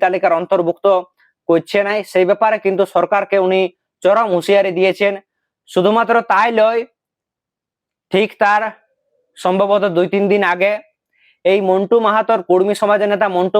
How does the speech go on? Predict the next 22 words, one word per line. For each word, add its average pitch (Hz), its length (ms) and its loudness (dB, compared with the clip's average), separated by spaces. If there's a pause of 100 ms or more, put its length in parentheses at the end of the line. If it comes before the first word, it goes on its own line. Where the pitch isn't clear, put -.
মাহাতোর 196 340 0
নেতৃত্বে 190 460 -2 (420)
একটা 190 160 -2 (100)
মিটিং 202 220 -2 (120)
হয়। 202 160 0 (520)
সেই 190 240 0
মিটিং 185 200 -2 (120)
থেকেও 214 260 0
উনি 196 120 -2
যে 190 140 0
সাংবাদিক 190 540 -2
সম্মেলন 202 400 0
হয়, 196 200 0 (380)
সেই 180 120 2 (100)
সাংবাদিক 185 440 -4 (120)
সম্মেলনও 220 580 0
কিন্তু 208 300 -2
একটা 196 180 -2 (480)
বড়সড় 214 440 0 (100)
কর্মী 180 260 0
সমাজের 190 440 -2
উদ্দেশ্যে 180 300 -2